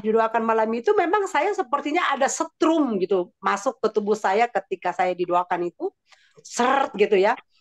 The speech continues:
Nah, pagi-paginya itu sama pendeta ini datang ke rumah jemput saya.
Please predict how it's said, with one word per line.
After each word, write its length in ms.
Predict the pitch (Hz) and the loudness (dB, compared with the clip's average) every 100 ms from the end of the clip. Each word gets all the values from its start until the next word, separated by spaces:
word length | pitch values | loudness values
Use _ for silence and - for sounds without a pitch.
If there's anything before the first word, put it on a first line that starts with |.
| _ | _
Nah, 160 | 214 214 | -4 0
pagi-paginya 720 | 262 247 277 262 240 262 254 | 0 -2 0 0 0 0 0
itu 160 | 349 427 - _ _ _ _ _ | 2 2 0 _ _ _ _ _
sama 320 | - 240 233 | -6 -2 -2
pendeta 400 | 240 240 254 269 | -2 -2 0 0
ini 320 | 277 320 403 415 _ _ _ _ _ - | 0 2 2 0 _ _ _ _ _ -6
datang 400 | 247 254 262 240 | -4 -4 -6 0
ke 80 | 240 | 2
rumah 400 | 240 214 180 - _ | 4 2 0 -4 _
jemput 400 | - 208 202 208 | -2 -2 -2 -2
saya. 400 | 208 185 165 151 | -2 0 0 -4